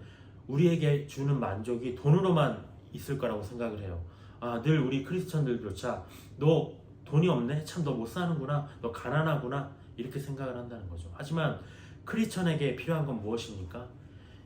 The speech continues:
육의, 육의 세계가 아니죠. 영의 세계. 영의 세계로서 만족을 이룰 수 있는 겁니다. 하지만 그 안진뱅이는 자기 육신의 고통도 고통이지만 성전에도 들어가지 못하는 거잖아요. 그냥 육신의 삶으로 하루하루 먹고 사는 데에 만족했었-,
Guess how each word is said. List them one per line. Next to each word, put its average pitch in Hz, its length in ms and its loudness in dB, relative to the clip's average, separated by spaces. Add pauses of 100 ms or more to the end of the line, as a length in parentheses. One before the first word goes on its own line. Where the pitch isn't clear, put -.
(120)
육의, 143 460 4
육의 147 240 2
세계가 151 340 -2
아니죠. 90 380 -8
영의 113 300 -4
세계. 101 380 -12 (400)
영의 147 280 6
세계로서 139 500 -2
만족을 104 420 -4
이룰 101 160 -8
수 104 140 -14
있는 95 160 -8
겁니다. 90 340 -8 (200)
하지만 175 400 0
그 135 120 -2
안진뱅이는 127 840 0 (220)
자기 143 280 2
육신의 147 400 0
고통도 135 420 -2
고통이지만 123 800 -6 (240)
성전에도 214 500 2
들어가지 139 340 0
못하는 120 400 -8
거잖아요. 90 320 -8 (540)
그냥 147 300 6
육신의 170 440 0
삶으로 156 560 2 (140)
하루하루 165 600 0 (360)
먹고 123 260 2
사는 139 260 2
데에 117 180 0
만족했었-, 107 760 -8